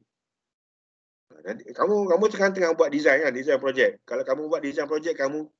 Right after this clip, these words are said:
scientific fundamental kamu yang untuk project tersebut, untuk design kamu tak betul, silap lah kamu. Okey, siap. Ha, sains tak betul. Ya, tapi calculation ba-, bagai nak rak sepuluh muka.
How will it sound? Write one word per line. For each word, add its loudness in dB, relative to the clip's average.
scientific -4
fundamental 2
kamu 0
yang -4
untuk -4
project 0
tersebut, -2
untuk -4
design 4
kamu -2
tak -4
betul, 2
silap 0
lah -2
kamu. -2
Okey, -18
siap. 0
Ha, -20
sains 0
tak -4
betul. -4
Ya, -10
tapi -2
calculation 2
ba-, 2
bagai 2
nak -4
rak 0
sepuluh 2
muka. 4